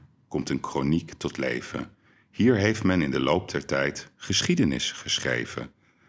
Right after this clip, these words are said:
Waar koopmanschap regeerde, de stad zijn oorsprong vond, waar idealen wortelden in voedingsrijke grond.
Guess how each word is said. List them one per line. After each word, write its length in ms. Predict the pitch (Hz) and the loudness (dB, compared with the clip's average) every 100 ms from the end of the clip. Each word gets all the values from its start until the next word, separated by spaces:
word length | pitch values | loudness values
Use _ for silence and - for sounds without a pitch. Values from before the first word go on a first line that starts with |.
| _ | _
Waar 140 | - - | -8 0
koopmanschap 760 | 101 113 110 98 - 85 85 | 4 4 4 2 2 0 0
regeerde, 680 | 76 69 - 69 71 67 - _ _ | -4 -2 0 2 2 0 -4 _ _
de 80 | - | -4
stad 360 | - - 98 - | 0 2 2 2
zijn 260 | 82 80 | 0 0
oorsprong 500 | - 69 - - 71 | 0 -2 -2 -6 -6
vond, 460 | - 69 65 - - _ _ | -4 -4 -4 -6 -14 _ _
waar 180 | 78 - | 0 2
idealen 500 | 82 82 90 98 76 | 2 4 4 4 2
wortelden 540 | 71 69 71 69 76 - _ _ _ _ | 0 0 -2 0 -2 -4 _ _ _ _
in 160 | - 67 | -12 -10
voedingsrijke 840 | - 78 78 78 - 76 76 - | -4 -2 0 0 0 0 0 -2
grond. 500 | 98 71 60 - - | -2 -2 -2 -8 -14